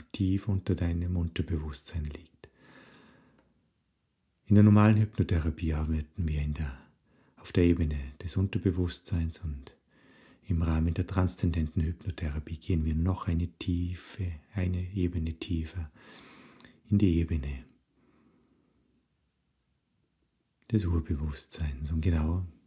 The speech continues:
diese Urblicke, die hier entstehen, diese Urblicke in eine wunderschöne Vielfalt des Seins, die werden da in weiterer Folge wieder als Ressource zur Verfügung stehen für deine weiteren Heilschritte.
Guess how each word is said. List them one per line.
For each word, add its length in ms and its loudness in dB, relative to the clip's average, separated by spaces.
diese 240 8
Urblicke, 540 8
die 160 2
hier 300 4
entstehen, 680 0
diese 180 8
Urblicke 420 8
in 60 8
eine 220 6
wunderschöne 440 2
Vielfalt 500 -4
des 120 -10
Seins, 400 -6
die 100 6
werden 280 10
da 100 8
in 160 8
weiterer 400 2
Folge 520 0
wieder 420 2
als 240 -2
Ressource 500 -2
zur 160 -14
Verfügung 460 -4
stehen 320 -6
für 160 -8
deine 280 -4
weiteren 540 -6
Heilschritte. 600 -10